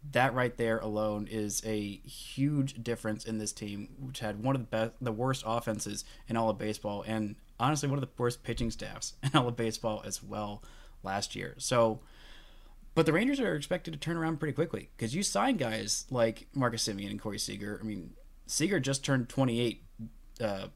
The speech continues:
yesterday, Wednesday, um, and Semien is thirty-one. So you, they gave them these big, long contracts, and you're gonna wanna compete while they're in their primes, 'cause y'all know, like,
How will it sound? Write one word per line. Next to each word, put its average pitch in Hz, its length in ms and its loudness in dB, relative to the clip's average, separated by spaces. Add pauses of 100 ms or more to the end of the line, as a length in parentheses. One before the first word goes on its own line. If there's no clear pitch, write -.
(120)
yesterday, 170 560 0 (180)
Wednesday, 120 640 2 (240)
um, 98 340 -2
and 110 540 0 (200)
Semien 165 380 4
is 110 160 -2
thirty-one. 117 720 0
So 123 460 4 (560)
you, 131 160 4
they 180 160 4
gave 226 200 -2
them 143 160 2
these 127 120 2
big, 143 220 0
long 120 220 4
contracts, 123 640 -4
and 113 400 -2
you're 117 160 -2
gonna 240 180 2
wanna 160 220 0
compete 131 420 -2
while 110 240 2
they're 127 120 2
in 110 180 0
their 101 80 -4
primes, 120 480 -2
'cause 98 160 -12
y'all 151 220 2
know, 135 260 4
like, 110 360 -2